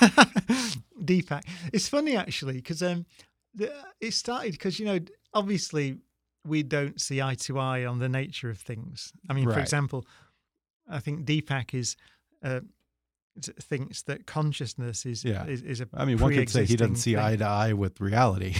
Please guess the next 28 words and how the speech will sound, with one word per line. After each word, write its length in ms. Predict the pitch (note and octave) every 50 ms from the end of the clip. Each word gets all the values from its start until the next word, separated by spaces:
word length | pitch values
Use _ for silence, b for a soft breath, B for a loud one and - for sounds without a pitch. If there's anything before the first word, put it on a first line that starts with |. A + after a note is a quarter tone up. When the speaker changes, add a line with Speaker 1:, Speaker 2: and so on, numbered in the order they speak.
| - - -
Speaker 2:
<laughs> 180 | - - -
I 100 | - D3 - - -
Speaker 1:
Yeah, 60 | E3 E3+
Speaker 2:
guess, 180 | F3+ D#3+ - -
Speaker 1:
well, 240 | F#3 A3 B3 C4
Speaker 2:
<laughs> 80 | C4+ C4
in 200 | A3 C3+ - A2+
some 260 | - - A#2+ A2 G#2+ G2
respects. 380 | F#2+ - - - - F2+ G2 D#3+
Speaker 1:
but, 200 | A3+ A#3 - B B B B G3 C#3 B _ -
but 180 | - E3 G3 G#3+
I, 140 | A3+ A#3 -
so, 320 | A3+ - - G#3 A3+ -
so 220 | - - - A3+ A3
we've, 220 | A3 A3+ A3+ G#3+ - F#4
we've 140 | A3 A#3 C4
had, 180 | D4+ D4 B3+
uh, 220 | G3+ A#3 A#3+ G#3+ - -
well, 120 | A#3 G#3 A3
I 60 | A3+
would 120 | A3+ G3+
say 120 | - F3+ E3+
it's 80 | C#3+ D3+
a 20 | D3
good-natured 880 | D3 D3+ F#3 F3 D3+ E3+ E3+ F3+ F#3+ - D#4+ - - - D3 C3 A#2+
bit 160 | - D#3 C#3
of 280 | C#3 C#3 B2 A#2+ - _ _ _ _ _ -
Speaker 2:
Yeah. 240 | A#2 A#2 G#2+ E2